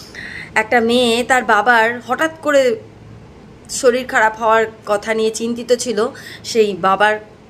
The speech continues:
নামে যখন মায়ের নাম জপ করা হয়, তখন সেই বাবা সুস্থ হয়ে ওঠে? বলো তো,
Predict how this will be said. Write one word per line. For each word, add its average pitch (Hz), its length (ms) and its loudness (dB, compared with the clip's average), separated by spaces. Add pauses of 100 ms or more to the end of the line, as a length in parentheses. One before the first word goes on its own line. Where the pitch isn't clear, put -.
নামে 196 440 0 (580)
যখন 214 300 0
মায়ের 208 260 2
নাম 240 240 0
জপ 226 160 2 (100)
করা 254 260 2
হয়, 240 400 2
তখন 220 280 -2
সেই 208 220 -2
বাবা 185 300 0
সুস্থ - 380 -8
হয়ে 185 280 -2
ওঠে? 156 300 -6 (1120)
বলো 196 260 2
তো, 220 180 -6